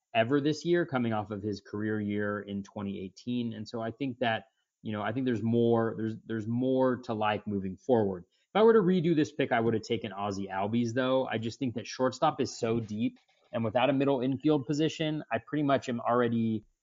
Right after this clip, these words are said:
you know, I've got my shortstop, and then I filled up one of my utility spots already with another shortstop with so much depth left in the position. And I think that second base thins out pretty quickly.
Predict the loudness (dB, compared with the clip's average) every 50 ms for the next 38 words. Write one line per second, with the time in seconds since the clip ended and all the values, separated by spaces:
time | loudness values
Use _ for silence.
0 | _ _ _ 0 2 2 2 4 4 4 4 4 2 0 0 0 2 2 0 0
1 | 2 4 4 4 4 2 -2 -2 -2 -2 -2 -4 _ 0 2 4 4 4 2 2
2 | -2 -2 -2 -2 0 -2 -2 -2 -2 -4 -6 -8 -6 -2 0 0 0 0 -2 -4
3 | -6 -6 _ -4 -4 -4 -6 -10 -4 -2 -2 0 2 2 0 2 2 0 -2 -2
4 | -4 -6 -6 -6 -4 -4 -2 -2 -2 -4 -2 -4 -4 -4 -4 -4 -4 -2 0 0
5 | -2 -4 -6 _ _ _ _ _ _ _ -2 -2 -2 -2 -4 0 2 2 4 4
6 | 4 2 0 -2 -2 -2 -2 -2 -2 -4 -4 -4 -4 _ -14 -14 -14 -14 -14 -14
7 | -6 -6 -4 -6 -4 -6 -6 -6 -6 -6 -8 -8 -6 -6 -6 -6 -4 -6 -6 -4
8 | -6 -8 -10 -10 -6 -6 -4 -4 -4 -4 -4 -4 -4 -4 -4 -6 -8 _ -10 -8
9 | -6 -6 -6 -6 -6 -6 -8 _ -8 -6 -6 -4 -4 -6 -6 -2 -2 -2 -2 -2
10 | -6